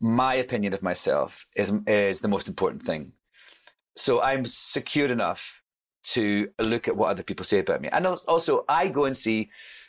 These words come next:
films and blah, blah, and plays. I don't like everything I see. I don't expect everyone to like what I do. So I don't feel bad when someone doesn't like something. I just think, "Oh, I see, interesting."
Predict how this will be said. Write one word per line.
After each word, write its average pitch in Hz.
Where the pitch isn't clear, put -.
films 113
and 98
blah, 117
blah, 107
and 95
plays. 107
I 196
don't 330
like 120
everything 95
I 87
see. 101
I 147
don't 214
expect -
everyone 95
to -
like 98
what -
I 202
do. 80
So 135
I 139
don't 190
feel 156
bad 165
when 131
someone 113
doesn't 98
like 101
something. 87
I 135
just 147
think, 151
"Oh, 233
I 233
see, 139
interesting." 139